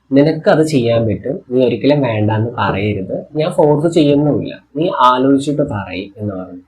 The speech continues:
അപ്പൊ ഞാൻ കുറെ ആലോചിച്ചു, ഏട്ടൻ്റെ അടുത്തൊക്കെ ചോദിച്ചു, ഇങ്ങനെ ഫിലിമിൽ വർക്ക് കിട്ടിയിട്ടുണ്ട് പോണോന്നൊക്കെ. അപ്പൊ അവൻ പോവും, നല്ലതല്ലേ എന്ന് പറഞ്ഞു. വീ-, കുറെ പേര് ഫ്രണ്ട്സ് ഒക്കെ ചോദിച്ചപ്പോ പോവാൻ പറഞ്ഞു. "ആർക്കും കിട്ടാത്ത ചാൻസ് ആണ്, നീ അത് കളയരുത്,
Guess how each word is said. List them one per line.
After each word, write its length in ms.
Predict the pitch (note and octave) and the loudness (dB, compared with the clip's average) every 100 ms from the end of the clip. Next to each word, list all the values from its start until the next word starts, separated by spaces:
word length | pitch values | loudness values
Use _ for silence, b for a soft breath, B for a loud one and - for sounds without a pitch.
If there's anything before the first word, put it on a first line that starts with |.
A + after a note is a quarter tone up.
| _ _ _ _ _ _ _ _ | _ _ _ _ _ _ _ _
അപ്പൊ 180 | A2 G#2 | -10 -4
ഞാൻ 320 | B2+ B2 B2 | -2 0 0
കുറെ 280 | C#3 C#3+ C3 | 2 4 4
ആലോചിച്ചു, 680 | D#3+ B2 A2+ A2+ C3+ D3 C3 - | 2 2 0 2 2 0 -4 -2
ഏട്ടൻ്റെ 360 | A2+ A#2 A2+ C3 | 0 0 0 -2
അടുത്തൊക്കെ 240 | C#3 C#3+ | 0 0
ചോദിച്ചു, 360 | D3 A#2+ A#2 A2+ | 0 0 0 -4
ഇങ്ങനെ 160 | A2+ | -6
ഫിലിമിൽ 460 | A#2 B2 A2+ A2 A2+ | -6 -4 -2 -2 -2
വർക്ക് 360 | A#2+ A2 - | -2 -4 -2
കിട്ടിയിട്ടുണ്ട് 520 | C3 G2+ G#2 G#2 G2+ G#2 | -2 -2 -4 -4 -4 -4
പോണോന്നൊക്കെ. 720 | G2+ G2+ G#2 G#2 F#2+ F#2 F#2+ _ _ _ - | -4 -4 -4 -4 -6 -10 -18 _ _ _ -10
അപ്പൊ 160 | C3 D3+ | 0 2
അവൻ 220 | D#3+ F3+ | 2 2
പോവും, 380 | F3 E3 E3 F#3 | 4 4 2 0
നല്ലതല്ലേ 520 | D#3 D3+ C#3+ C3 B2+ | 4 4 4 2 2
എന്ന് 140 | B2 | 0
പറഞ്ഞു. 160 | B2 C#3+ | 0 2
വീ-, 240 | D#3 D3 | 2 2
കുറെ 220 | C#3+ C#3+ | 4 4
പേര് 220 | D3 D3 D3+ | 4 2 2
ഫ്രണ്ട്സ് 340 | D3 C3+ D3 | 2 2 0
ഒക്കെ 200 | C#3+ D3+ | 0 0
ചോദിച്ചപ്പോ 500 | D3 C3+ C3 C3 F3+ | 2 0 0 -2 -4
പോവാൻ 480 | F#3+ D3+ C#3+ C#3 C#3 | 0 4 4 4 2
പറഞ്ഞു. 280 | A2+ F#2+ F#2+ | -2 -6 -6
"ആർക്കും 300 | A2+ B2+ D3+ | -4 -2 0
കിട്ടാത്ത 420 | D3+ - E3+ - C#3 | 2 2 2 0 0
ചാൻസ് 380 | C3 A#2 A#2+ | 0 0 -2
ആണ്, 260 | A#2+ G#2+ A2 | -4 -4 -4
നീ 100 | A#2+ | -4
അത് 120 | A#2+ | -4
കളയരുത്, 760 | - A#2+ G#2 A#2 A2 F#2+ A2+ | 0 0 0 -2 -4 -6 -10